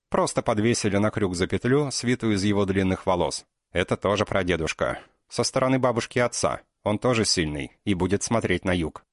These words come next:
Прадедушек насчиталось четыре штуки, по одному в каждый угол. А ещё нашлось в ящике трое дядьёв, племянник, совсем слабенький, он молодым умер. И самый большой прадед. Этот даже с виду был не похож на других.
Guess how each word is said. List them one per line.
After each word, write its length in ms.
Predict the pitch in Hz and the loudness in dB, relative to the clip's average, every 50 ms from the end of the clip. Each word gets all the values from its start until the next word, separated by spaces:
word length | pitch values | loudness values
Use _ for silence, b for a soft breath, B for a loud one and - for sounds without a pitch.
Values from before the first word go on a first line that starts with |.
| _ _ _ _ _ _ _ | _ _ _ _ _ _ _
Прадедушек 640 | - - 101 98 113 156 151 151 143 - 135 - 135 | -2 -2 0 2 2 2 2 2 0 0 -2 -2 0
насчиталось 580 | 127 117 - 113 104 - 113 117 117 110 - | 0 0 0 0 0 0 0 0 0 -2 -2
четыре 340 | - - 101 - 104 104 104 | -2 -2 0 0 2 0 0
штуки, 520 | - - - 92 80 - - 73 - - - _ _ _ _ | -2 0 -2 -2 -4 -2 -4 -6 -6 -8 -10 _ _ _ _
по 100 | - 101 | 0 0
одному 320 | 92 87 90 90 90 92 92 | 0 2 2 2 2 2 0
в 80 | - | 0
каждый 380 | - 98 90 85 87 87 98 92 | 0 -2 -2 0 0 0 2 2
угол. 340 | 85 80 80 78 65 - _ _ _ _ _ _ _ | 2 0 0 -2 -4 -4 _ _ _ _ _ _ _
А 100 | - 117 | -4 0
ещё 280 | 131 143 139 - 175 170 | 0 0 0 2 2 2
нашлось 400 | 156 139 - - 120 110 101 - | 2 0 0 0 0 0 0 0
в 40 | 101 | 0
ящике 500 | 101 107 104 - - 98 - - 92 85 | 2 2 2 2 0 -4 -2 -2 -4 -2
трое 280 | - 127 151 139 117 | 0 0 2 2 2
дядьёв, 580 | 90 85 82 78 80 85 113 135 127 - - - - - | 0 0 -4 -2 0 0 0 0 0 -2 -8 -18 -6 -2
племянник, 640 | 147 127 95 95 113 127 131 120 113 - - - - _ | 0 2 4 4 4 4 4 2 2 0 -2 -10 -16 _
совсем 400 | - - 165 151 - - 165 156 | -6 -2 -2 -2 0 0 -2 0
слабенький, 560 | 147 - 160 156 147 117 95 87 80 - 110 107 | 0 0 2 2 2 2 0 -2 -2 0 0 0
он 80 | 107 | 2
молодым 400 | 110 113 117 120 107 104 92 90 | 2 2 2 2 2 2 2 2
умер. 300 | 90 87 85 78 - - _ _ _ _ _ _ - | 2 0 0 -2 -2 -4 _ _ _ _ _ _ -2
И 240 | 92 90 90 82 80 | 0 2 2 2 2
самый 340 | - - 127 131 131 131 120 | 0 0 0 2 2 2 2
большой 420 | 101 107 104 98 - - 113 104 | 2 2 0 0 0 0 0 0
прадед. 440 | - 113 110 95 80 80 - - - - _ _ _ - | 2 0 0 0 0 -4 -8 -10 -12 -20 _ _ _ -4
Этот 280 | 82 92 - 104 90 87 | -4 0 0 0 0 2
даже 240 | 95 98 92 101 98 | 2 2 4 2 0
с 80 | - | 0
виду 260 | 110 110 123 110 95 87 | 0 0 2 2 2 2
был 180 | 85 85 85 | 2 2 2
не 120 | 87 90 - | 2 0 0
похож 400 | - 92 - - 85 78 - - | 0 -2 0 0 -2 -2 0 -2
на 100 | 85 82 | -2 0
других. 500 | 87 90 82 76 73 67 - - - | 0 -2 -2 -4 -8 -10 -10 -12 -20